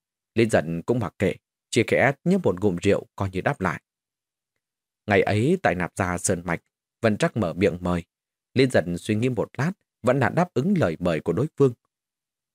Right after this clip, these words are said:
Dù sao Vân Gia mới là chủ nhân của Vân Gian Thành. Mình muốn lấy tốc độ nhanh nhất mà rời đi. Tựa hồ với phi hành điểm tại Vân Gia Thành này sẽ là phương thức nhanh nhất. Mà lựa chọn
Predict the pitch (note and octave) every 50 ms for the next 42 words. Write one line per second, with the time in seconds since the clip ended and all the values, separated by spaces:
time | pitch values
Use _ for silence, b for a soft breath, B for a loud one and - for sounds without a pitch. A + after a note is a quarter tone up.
0 | _ _ _ _ _ - G#2+ G2+ F2+ - - G2+ G2 F#2+ F#2+ F2+ F#2 A2 G#2+ G2
1 | F2 G#2 G2+ G2+ G2 B2+ E3 D3 A2 E2+ - - - F#2 C#2+ C#2+ D#2+ G2 F#2 F2
2 | E2+ - G2 F2+ G2 G2 F2+ E2+ - F#2 F2+ F2 - F2+ D#2+ C#2+ - - _ _
3 | _ _ _ _ _ _ _ _ - G#2+ A2 G#2+ G#2+ G2+ F#2+ G2 A#2+ C#3 C#3 C3
4 | C#3+ D#3 - G#3+ G3 E3+ B2+ - E2+ G2+ A2 A2 A2 A2 C3 F#3+ G#3+ - G#2 F2
5 | D#2+ E2 E2 D#2+ D2+ F#2+ A2 A#2 A2+ - _ _ _ _ _ _ _ _ _ C3+
6 | C3 C3 A#2+ C3 C3 B2+ B2 - _ _ _ _ _ _ _ _ _ _ _ _
7 | - G#2 G2 A2+ C#3+ E3+ - - G#2 F#2 F#2 F#2+ F2 D#2 D#2 C#2+ G2 G2 F#2 D2+
8 | D2+ D2+ - - C#2 D#2+ E2+ G2+ F#2 E2+ G2+ F#2 F2 - - F2 D#2+ D#2+ D#2+ E2
9 | D2+ - _ _ _ _ - C#3 B2+ A#2 E2+ - - G#2 G2 - C#3 B2 - G2+
10 | G2+ F2+ D2+ D2+ C#3 E3 - _ _ _ _ _ _ _ _ _ _ _ _ _
11 | _ _ _ - C3+ C#3+ C#3 C3+ C3+ B2+ C3+ A#2 - A#2+ A2